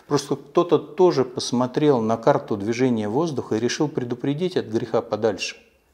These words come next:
Честно сказать, не могли, вот и пришлось про ураган. Конечно, в Москве за тысячу километров от Северодвинска шансы получить радиоактивное заражение не очень большие. Но они есть.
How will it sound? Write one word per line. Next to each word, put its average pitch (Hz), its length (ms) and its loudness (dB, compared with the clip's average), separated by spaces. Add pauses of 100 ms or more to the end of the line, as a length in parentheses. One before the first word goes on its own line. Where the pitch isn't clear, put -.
(480)
Честно 160 320 0
сказать, 139 400 0
не 131 60 0
могли, 131 420 0
вот 123 280 -2
и 127 40 -4
пришлось 143 560 -6
про 107 200 -8
ураган. 107 520 -4 (880)
Конечно, - 500 -6 (260)
в - 40 -10
Москве 131 580 -2 (300)
за 120 160 6
тысячу 143 480 0
километров 127 600 2
от 113 100 -2
Северодвинска 120 720 0
шансы 147 360 0
получить 120 460 -2
радиоактивное 120 600 2
заражение 117 680 0 (420)
не 123 220 2
очень 147 340 -2
большие. 110 560 -4 (1300)
Но 113 120 0
они 135 200 0
есть. 135 520 -6